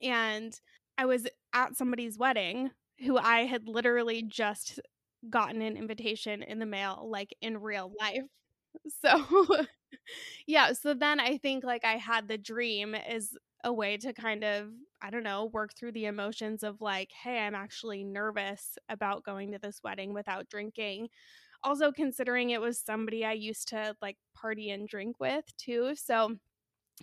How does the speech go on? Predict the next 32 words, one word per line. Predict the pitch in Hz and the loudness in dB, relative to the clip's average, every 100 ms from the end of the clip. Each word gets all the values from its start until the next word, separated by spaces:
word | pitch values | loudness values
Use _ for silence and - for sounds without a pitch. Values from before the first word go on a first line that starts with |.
| - | -2
I | 247 262 | 0 2
think | 269 285 | 0 0
that | 359 359 240 | 2 2 2
if | 233 | -4
you | 220 | -8
have | 190 202 | -6 -6
one | 254 277 | -2 0
of | 302 | 0
these | 320 311 | -2 -2
dreams, | 320 330 359 | -2 0 0
it | 269 - | -2 -4
can | 240 | -6
be | 226 | -6
a | 214 | -6
good | 208 202 | -6 -10
time | 202 202 214 | -8 -6 -6
to | 240 | -10
kinda, | - 214 208 | -8 -6 -6
like, | 196 - | -10 -12
reflect | 208 196 - 214 208 233 - - _ _ _ _ _ _ _ _ - | -12 -12 -14 -10 -8 -10 -18 -20 _ _ _ _ _ _ _ _ 0
and | 269 | 2
maybe, | 233 226 233 220 | 4 2 0 0
like, | 220 202 | 0 -4
evaluate | 208 233 220 208 220 220 214 220 | -4 -2 0 0 0 0 0 0
how | 226 | 0
you're | 214 202 | -2 -6
feeling | 196 - 302 320 320 | -8 -2 2 4 4
about | 311 302 - | 4 2 0
certain | 302 - 294 | -2 -2 -2
situations. | 285 285 294 277 277 262 277 269 269 254 247 - _ _ _ _ | -2 -4 -2 0 0 0 0 0 -2 -2 -4 -6 _ _ _ _
Because, | 240 254 240 | -4 -2 2
yeah, | 311 - | 2 2